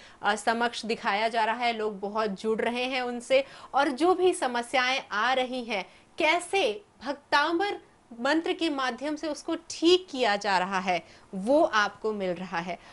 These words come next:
और साथ ही साथ ये भी आपको जानकारी देना चाहूंगी कि कैसे लोग दिन प्रतिदिन न सिर्फ Zoom के माध्यम से बल्कि personally भी गुरुजी से जुड़ रहे हैं।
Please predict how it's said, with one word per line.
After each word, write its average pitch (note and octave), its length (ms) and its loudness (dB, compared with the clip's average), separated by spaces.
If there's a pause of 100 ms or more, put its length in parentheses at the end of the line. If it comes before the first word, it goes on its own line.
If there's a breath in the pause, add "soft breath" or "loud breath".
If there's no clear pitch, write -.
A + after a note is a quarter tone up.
(160 loud breath)
और A3+ 140 2
साथ E4+ 320 2
ही E4+ 40 -4
साथ D4 280 -2
ये C#4 140 -4
भी D#4 140 0
आपको B3+ 340 -2
जानकारी B3 460 -2
देना A#3+ 240 -4
चाहूंगी B3+ 480 -6
कि D4 260 -6
कैसे D#4 500 0 (300 soft breath)
लोग F4+ 480 4
दिन G4 400 4
प्रतिदिन D#4+ 640 0 (320)
न F#4+ 220 4
सिर्फ G4+ 360 -2
Zoom G4 260 4
के G4+ 100 4
माध्यम D4 440 0
से D#4+ 120 -2
बल्कि C#4 340 2
personally F#4+ 720 4
भी G4+ 100 4
गुरुजी C#4 400 0
से C#4 180 0
जुड़ G3+ 220 0
रहे F#3+ 260 -2
हैं। F#3 140 -2